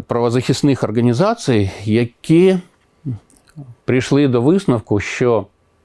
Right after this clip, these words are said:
в дві тисячі вісімнадцятому, дві тисячі дев'ятнадцятому роках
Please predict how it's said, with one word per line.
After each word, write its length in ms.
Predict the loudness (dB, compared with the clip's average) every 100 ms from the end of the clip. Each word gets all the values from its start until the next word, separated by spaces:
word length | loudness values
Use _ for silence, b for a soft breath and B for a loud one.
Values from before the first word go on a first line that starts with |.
| _ _ _
в 160 | -4 0
дві 160 | 0
тисячі 1000 | 0 0 0 -2 -4 -12 -2 0 2 0 -6 -6 -2 0 0 -2 -4 -8 -16 _ _ _ -4
вісімнадцятому, 1000 | -4 0 0 0 -2 -2 -4 0 -2 0
дві 140 | -2
тисячі 320 | -2 -4 -2 -2
дев'ятнадцятому 720 | -2 0 -2 -2 -4 -4 -2
роках 520 | -2 -2 -2 -2 -10